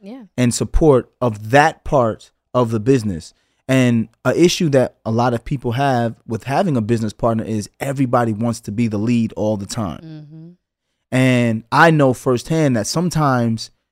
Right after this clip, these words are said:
Speaker 2: you're not going to be the lead,
Speaker 1: Mm-hmm.
Speaker 2: right? Case in point,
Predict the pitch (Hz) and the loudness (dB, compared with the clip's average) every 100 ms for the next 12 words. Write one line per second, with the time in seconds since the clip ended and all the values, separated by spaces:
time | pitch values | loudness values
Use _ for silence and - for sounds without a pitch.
0 | _ 127 139 123 131 123 117 113 123 113 | _ 4 6 6 4 2 0 0 2 2
1 | 107 110 101 107 107 123 123 73 - _ | -2 -4 -4 -2 -2 -2 -2 -6 -14 _
2 | 160 151 156 202 123 - _ _ _ _ | -20 -20 -8 -2 0 -2 _ _ _ _
3 | _ - 123 117 113 - 120 123 | _ 0 2 2 -2 0 0 0